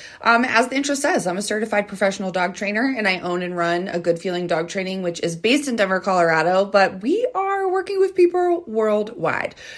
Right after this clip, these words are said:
So if you have a dog, you have training challenges, you need the support of a professional dog trainer, please head to our website, a good feeling dog training dot com, and you can see all of the ways that we could potentially support you.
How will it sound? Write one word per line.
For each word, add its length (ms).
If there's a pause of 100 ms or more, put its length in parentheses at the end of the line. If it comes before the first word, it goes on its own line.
(120)
So 400
if 240
you 400
have 220
a 20
dog, 380
you 100
have 160
training 360
challenges, 640 (220)
you 140
need 240
the 80
support 420
of 120
a 60
professional 520
dog 240
trainer, 420
please 240
head 160
to 80
our 140
website, 500
a 80
good 200
feeling 280
dog 200
training 260
dot 200
com, 520 (120)
and 320
you 180
can 180
see 260
all 200
of 100
the 100
ways 400
that 180
we 140
could 260
potentially 420
support 440
you. 300